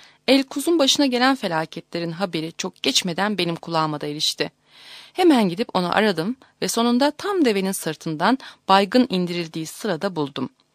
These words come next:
Bunun üzerine, "Ey Emirül Müminin, onu toparlayıp itina gösterme ve alıp gizlice Bağdat'a getirme görevini üstlendim.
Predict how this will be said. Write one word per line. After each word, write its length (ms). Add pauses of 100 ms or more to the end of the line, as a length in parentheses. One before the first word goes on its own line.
(280)
Bunun 180
üzerine, 480 (340)
"Ey 240
Emirül 400
Müminin, 540 (560)
onu 140
toparlayıp 680
itina 360
gösterme 720 (180)
ve 80
alıp 320
gizlice 440
Bağdat'a 380
getirme 440
görevini 460
üstlendim. 580